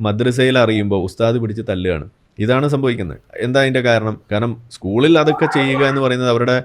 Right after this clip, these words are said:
പാഠ്യപദ്ധതിയുടെ ഭാഗമായിട്ട്, അവരുടെ ആ ഒരു സ്കൂൾ ജീവിതത്തിൻ്റെ ഭാഗമായിട്ട് മുന്നോട്ട് പോകുന്ന കാര്യമായിരിക്കെ, അതിൽ ചിലപ്പോൾ അവർക്ക് ഗ്രേസ് മാർക്ക് വരെ കിട്ടുന്ന ഒരു സംഗതിയായിരിക്കെ, മദ്രസയിലേക്ക് എത്തുമ്പോ അത് ഇസ്ലാമിക വിരുദ്ധമാണ് എന്ന് പറഞ്ഞുകൊണ്ട്, അത് ഹറാമാണെന്ന് പറഞ്ഞുകൊണ്ട് അവരെ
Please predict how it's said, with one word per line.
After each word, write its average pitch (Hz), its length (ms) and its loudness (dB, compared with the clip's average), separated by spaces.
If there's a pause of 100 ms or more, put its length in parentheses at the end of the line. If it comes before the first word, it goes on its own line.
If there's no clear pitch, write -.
(340)
പാഠ്യപദ്ധതിയുടെ 120 760 2
ഭാഗമായിട്ട്, 104 600 0
അവരുടെ 101 400 0
ആ 104 120 -2
ഒരു 101 380 0
സ്കൂൾ 117 260 -2
ജീവിതത്തിൻ്റെ 113 420 0
ഭാഗമായിട്ട് 101 440 -2
മുന്നോട്ട് 95 280 -4
പോകുന്ന 92 240 -4
കാര്യമായിരിക്കെ, 85 720 -4
അതിൽ 98 220 -4
ചിലപ്പോൾ 101 260 -2
അവർക്ക് 120 200 -4
ഗ്രേസ് 139 360 2
മാർക്ക് 131 240 -2
വരെ 120 140 2
കിട്ടുന്ന 107 260 -4
ഒരു 98 60 -4
സംഗതിയായിരിക്കെ, 85 640 -4 (400)
മദ്രസയിലേക്ക് 143 720 2
എത്തുമ്പോ 92 440 0
അത് 113 140 -2
ഇസ്ലാമിക 135 420 -2
വിരുദ്ധമാണ് 135 540 2
എന്ന് 120 220 0
പറഞ്ഞുകൊണ്ട്, 101 340 2
അത് 107 140 0
ഹറാമാണെന്ന് 139 600 0
പറഞ്ഞുകൊണ്ട് 120 360 0
അവരെ 120 220 0